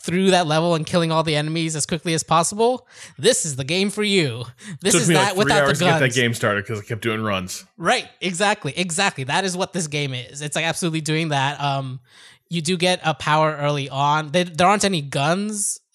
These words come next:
Speaker 1: so it's all, like, you have to get up close to do the melee attack, but there is a power that you get, like, right after the first level where if you time it right, you can deflect bullets back at people, which has been fucking sick. <laughs> Uh, like, um,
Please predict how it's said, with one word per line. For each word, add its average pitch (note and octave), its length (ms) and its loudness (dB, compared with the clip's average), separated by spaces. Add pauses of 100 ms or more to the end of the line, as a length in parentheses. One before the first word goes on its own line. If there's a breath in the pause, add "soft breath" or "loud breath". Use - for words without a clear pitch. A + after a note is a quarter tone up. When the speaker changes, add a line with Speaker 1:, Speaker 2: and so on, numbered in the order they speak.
(120)
Speaker 1:
so D#3+ 240 0
it's C#3+ 120 0
all, D#3 180 4
like, C3 220 -4
you D3+ 100 -4
have D#3 120 2
to D3 60 -8
get C#3 140 -2
up C3 140 -8
close C#3+ 280 -2
to C#3+ 100 -8
do C#3 120 -2
the C3+ 80 -2
melee C3+ 300 -2
attack, E3+ 300 -2
but C#3+ 120 -6
there E3 120 -2
is A3+ 80 -2
a G#3+ 60 -4
power F3+ 340 2
that D#3+ 120 -4
you C#3+ 120 -4
get, C#3+ 200 -4
like, B2+ 160 -10
right C3+ 160 -2
after C#3 220 -2
the C#3 80 -2
first - 500 -4 (380 loud breath)
level E3+ 520 0
where C#3+ 400 2
if C3+ 140 -6
you D#3+ 80 -6
time A3 240 0
it F#3+ 100 -4
right, C3+ 320 -2 (260 soft breath)
you F3+ 120 -2
can G#3 140 0
deflect D#3 380 -2
bullets D#3 260 -2
back F#3 220 -2
at G3 100 -10
people, B3+ 440 -4 (280 soft breath)
which E3 160 0
has D3+ 100 -2
been C#3 160 -2
fucking C3+ 340 -6
sick. - 320 0
<laughs> - 600 -2
Uh, C3+ 500 2 (160)
like, C#3 440 -4 (560)
um, C3 580 0